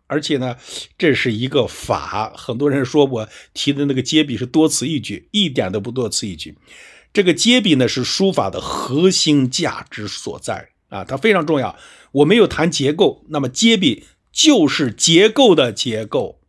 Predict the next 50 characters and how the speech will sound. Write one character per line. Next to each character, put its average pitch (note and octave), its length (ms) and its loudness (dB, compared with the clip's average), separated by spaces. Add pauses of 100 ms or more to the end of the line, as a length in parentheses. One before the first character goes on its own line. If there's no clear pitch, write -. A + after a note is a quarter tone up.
(140)
它 D3 140 -10
太 D3+ 220 -4
重 B2 200 -6
要 C#2 160 -8
了， - 220 -20
是 - 80 -20
吧？ F#2 160 -16 (400)
我 A#2 140 -6
们 D3 200 -2
也， B2+ 120 -10
我 A#2+ 180 -4
们 C#3 100 0
也 B2+ 120 0
结 C#3 180 0
合 C3 160 0
这 C#3+ 80 -2
个 A2+ 80 -2
实 - 220 -8
际 C#3+ 120 -8
情 B2+ 200 -6
况 C3 160 -4
来 G2 100 -6
谈 G#2+ 200 -12
啊。 - 240 -14 (460)
这 C4+ 120 2
个 A#3 40 4
坛 F#3+ 240 2
子 C#4+ 120 4
也 F#3+ 100 6
写 D3+ 140 2
得 C#3 80 0
不 D3 100 0
错， C#3+ 340 -2 (100)
它 D#3 100 -4
采 D3+ 200 0
取 C#3+ 180 0
了、 C3 220 0 (140)
呃， A2+ 80 -10
错 G3 320 0
落 E3+ 160 6
的 C3 100 2
这 D#3 120 0
样 B2+ 120 0
一 A2+ 60 -8
个 A#2+ 80 -4
结 A2+ 220 -8
构， C3+ 200 0 (380)
有 C#3 220 -2
创 D#3 200 0
新 D#3 300 -2